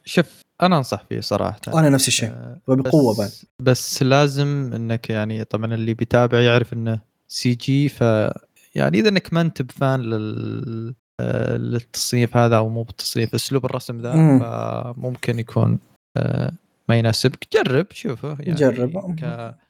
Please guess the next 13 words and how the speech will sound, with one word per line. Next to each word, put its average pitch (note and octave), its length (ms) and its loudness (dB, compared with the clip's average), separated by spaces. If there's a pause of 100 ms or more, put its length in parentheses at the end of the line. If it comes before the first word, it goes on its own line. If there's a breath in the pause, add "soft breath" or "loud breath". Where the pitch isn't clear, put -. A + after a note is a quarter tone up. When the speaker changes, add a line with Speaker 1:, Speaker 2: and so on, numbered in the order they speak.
(160)
Speaker 2:
وست - 140 4
Speaker 1:
يعني C3 100 -4
حلقة E3+ 140 4
Speaker 2:
حلقات. D3+ 180 4
Speaker 1:
أولى، D3 460 -6 (140)
أنا D3 140 -6
أشوف D#3 200 -6
حلقة D#3+ 300 2
أولى D3+ 520 4
ممكن B2 480 -6
يعني A2 180 -2
تعطيك A2+ 600 -2
جودة A#2+ 360 4